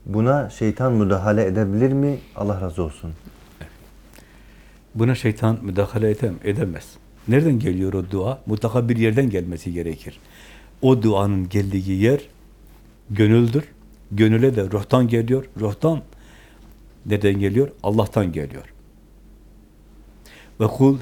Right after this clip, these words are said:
Speaker 2: her anda, hayatının her anında mutlaka Allah'ın bir ayetiyle muhataptır. Hangi ayet onun gönlüne vahyolmuşsa onu öyle anlayıp gereğini de öyle yapması gerekir.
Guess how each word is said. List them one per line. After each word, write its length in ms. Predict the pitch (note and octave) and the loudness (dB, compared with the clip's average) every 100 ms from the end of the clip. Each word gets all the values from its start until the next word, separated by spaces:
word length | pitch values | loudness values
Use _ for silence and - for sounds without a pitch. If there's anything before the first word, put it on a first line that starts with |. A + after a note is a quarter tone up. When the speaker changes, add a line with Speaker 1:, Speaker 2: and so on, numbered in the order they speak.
| - | 2
Speaker 2:
her 160 | C#3+ | 4
anda, 280 | D#3 F#2+ F2 | 4 0 -4
hayatının 640 | - G2+ G#2 G#2+ A#2 B2 | -4 0 0 2 2 2
her 180 | G2 D3 | 2 0
anında 600 | F#2 G2+ G2 F#2 G#2+ E3+ - - - | 0 -2 -2 -2 0 -2 -6 -20 0
mutlaka 480 | C3+ F#3+ A2 - F#2 | 2 2 0 -4 -8
Allah'ın 640 | - G#2+ A2 G#2+ C#3 G#2+ | -4 0 2 4 4 4
bir 260 | A#2+ C3+ - | 2 0 0
ayetiyle 460 | G2+ G#2+ - E3 F#2+ | 2 2 0 0 0
muhataptır. 800 | G2+ G2+ A2+ C#3+ A2 - - - - - - - - - - - - - - - - - - - - - | -2 -2 -2 0 -2 -4 -20 -20 -20 -20 -20 -20 -20 -20 -20 -20 -20 -20 -20 -20 -20 -20 -20 -20 -20 -2
Hangi 440 | C3 F3 C#3 B2 | 4 6 4 0
ayet 340 | G#2 G#2 G2+ - - - - - - - - - - | 0 2 0 -2 -12 -20 -20 -20 -18 -16 -16 -18 -6
onun 320 | - B2 A#2+ G2+ | 2 6 6 4
gönlüne 440 | A2 A2 A2 G#2 | 4 6 4 4
vahyolmuşsa 840 | A2 G#2 G#2+ A#2 G#3 - C#3+ F#3 - - - - - | 0 2 2 2 0 -4 -4 -6 -8 -20 -20 -20 -8
onu 220 | - C#3 F3 | 2 2 4
öyle 280 | C#3 E3 B2 | 4 4 4
anlayıp 500 | F2+ G#2+ A2 D3+ A#3+ - - - - | 0 2 2 2 -2 -8 -20 -16 -2
gereğini 460 | G#2+ A2 A2 D3 F#3+ | 4 4 4 4 2
de 120 | A2+ | 0
öyle 220 | G#2 A#2+ | 2 4
yapması 460 | G#2+ E2+ - E2+ F2+ | 2 0 -4 -6 -4
gerekir. 480 | F2 E2+ D#2+ E2 | -2 -2 -6 -12